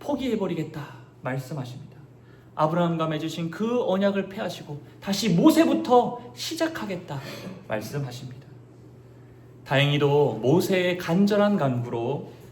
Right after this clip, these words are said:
하나님께서 뜻을 돌이키셨지만 그 결과는 참혹했습니다. 언약의 증표였던 두 돌판은 산 아래에서 깨트려 버려졌고 금송아지 사건에 가담한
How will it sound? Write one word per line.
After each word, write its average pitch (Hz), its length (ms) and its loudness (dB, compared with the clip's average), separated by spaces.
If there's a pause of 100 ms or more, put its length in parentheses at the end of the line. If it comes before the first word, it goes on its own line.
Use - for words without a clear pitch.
하나님께서 131 840 -2
뜻을 208 380 0
돌이키셨지만 147 1000 -4 (360)
그 123 220 -2
결과는 107 580 -6 (280)
참혹했습니다. - 760 -10 (680)
언약의 196 340 8
증표였던 196 680 6
두 185 260 2
돌판은 165 840 0
산 170 480 -4
아래에서 120 800 -6 (220)
깨트려 143 640 -6
버려졌고 104 340 -10 (680)
금송아지 156 440 4
사건에 147 300 0
가담한 143 560 2